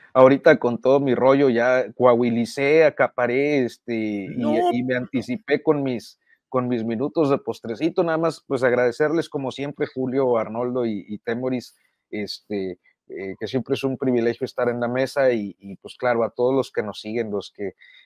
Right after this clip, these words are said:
Speaker 1: están por ahí en el chat comentando, pa' bien y pa' mal, siempre es, eh, pues, un gusto poder, poder estar aquí y poder tener esa interacción.
Speaker 2: No, al contrario, Arturo, es un tema de interés nacional, de interés colectivo, y estamos muy atentos a lo que suceda por allá,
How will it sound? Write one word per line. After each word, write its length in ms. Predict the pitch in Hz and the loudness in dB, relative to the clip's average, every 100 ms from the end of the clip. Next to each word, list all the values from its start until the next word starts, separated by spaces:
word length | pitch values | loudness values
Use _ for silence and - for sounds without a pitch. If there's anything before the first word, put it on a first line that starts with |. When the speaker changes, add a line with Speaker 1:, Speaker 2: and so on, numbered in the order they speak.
| - | -10
Speaker 1:
están 380 | 101 - 117 110 | -10 -4 -4 -2
por 180 | 123 110 | -2 0
ahí 180 | 107 | 0
en 120 | 107 117 | -4 -6
el 100 | 104 | -6
chat 240 | 101 101 - | -6 -6 -6
comentando, 640 | 113 101 98 104 110 110 | -8 -8 -6 -6 -4 -6
pa' 160 | - 101 | -4 -4
bien 240 | 104 110 | -4 -6
y 60 | 117 | -8
pa' 160 | - | -8
mal, 280 | 101 95 101 _ | -10 -10 -10 _
siempre 580 | - 98 104 107 104 101 - | -20 -16 -12 -6 -6 -6 -8
es, 360 | 101 98 - - | -8 -8 -14 -10
eh, 300 | 117 113 110 - | -4 -2 -4 -4
pues, 180 | 127 - | -4 -4
un 140 | 143 | -6
gusto 320 | 127 117 - - | -4 -6 -6 -6
poder, 300 | 92 95 - _ | -4 -6 -8 _
poder 220 | - 101 117 | -6 -4 -2
estar 260 | - 123 | -2 2
aquí 260 | 127 - 170 | 2 4 2
y 40 | |
poder 280 | - 123 123 | 6 6 6
tener 280 | 127 120 117 | 4 -2 -2
esa 360 | 107 117 107 _ _ _ - | -2 -4 -8 _ _ _ -10
interacción. 680 | 110 - 92 - - 95 90 _ _ _ _ _ _ _ | -6 -4 -4 -6 -10 -10 -12 _ _ _ _ _ _ _
Speaker 2:
No, 280 | 127 123 135 | -2 2 2
al 80 | 131 | 0
contrario, 420 | 127 117 135 131 | -2 0 2 2
Arturo, 540 | 123 143 147 127 - - _ - | 2 0 2 0 -2 -18 _ -8
es 180 | 127 | -4
un 160 | 147 147 | -4 -2
tema 340 | 143 143 139 | 0 0 -2
de 140 | 120 117 | 0 0
interés 420 | 113 120 120 139 | -2 -2 -2 -2
nacional, 560 | 135 135 120 123 151 147 | -4 -6 -4 -4 -4 -4
de 60 | |
interés 340 | 127 120 127 - | -6 -6 -8 -8
colectivo, 680 | 127 113 - 165 170 190 - | -8 -8 -6 -4 -2 -4 -6
y 140 | 123 | -12
estamos 360 | - 131 131 113 | -10 -8 -8 -8
muy 200 | 127 127 | -6 -6
atentos 440 | 117 120 117 117 | -6 -8 -8 -10
a 60 | 107 | -12
lo 140 | 107 | -12
que 80 | 117 | -14
suceda 420 | 107 - 120 120 | -14 -12 -10 -10
por 140 | 120 117 | -10 -8
allá, 360 | 135 170 170 | -4 -4 -6